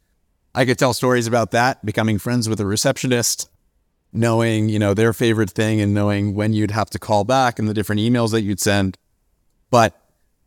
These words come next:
after five minutes of discovery with eventually the chief investment officer of this fund, and I had some, you know, my snarky, prepared account executive question of, "Well,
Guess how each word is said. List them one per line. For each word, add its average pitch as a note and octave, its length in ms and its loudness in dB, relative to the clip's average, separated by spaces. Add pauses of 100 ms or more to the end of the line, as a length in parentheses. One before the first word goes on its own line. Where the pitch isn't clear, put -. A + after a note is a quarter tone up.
(120)
after A2 440 0
five A#2 360 0
minutes G#2+ 300 -2
of G2+ 100 0
discovery G2 560 2
with F#2+ 180 -2
eventually G2 400 0
the F#2+ 100 0
chief A2 260 0
investment G2+ 420 -2
officer G2+ 360 0
of F#2+ 80 -4
this F#2+ 200 -6
fund, A#2+ 480 0 (580)
and G#2 260 -2
I G2+ 80 2
had G#2 280 -2
some, G2 440 -2 (500)
you B2 100 -4
know, G#2+ 160 0
my G#2+ 160 0
snarky, A#2 760 0
prepared A2+ 540 0
account A#2+ 260 0
executive G#2+ 420 -2
question B2+ 300 -2
of, G2 140 -4
"Well, D#3 360 2